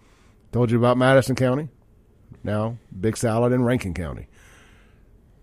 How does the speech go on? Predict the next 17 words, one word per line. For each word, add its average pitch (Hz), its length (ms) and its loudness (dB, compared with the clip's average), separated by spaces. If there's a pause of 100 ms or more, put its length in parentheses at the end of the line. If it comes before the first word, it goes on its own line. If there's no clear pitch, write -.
(140)
Check 135 160 0
'em 143 80 4
out. 147 220 0
They're 107 80 -2
open 123 180 4
all 127 160 6
weekend, 127 360 2
too, 117 260 0 (200)
at - 220 -2
the 110 60 -4
Big 120 280 0
Salad. 85 440 -4 (100)
It's 104 140 -4
right 160 180 8
there 165 180 6
in 151 120 4
Dogwood 127 560 6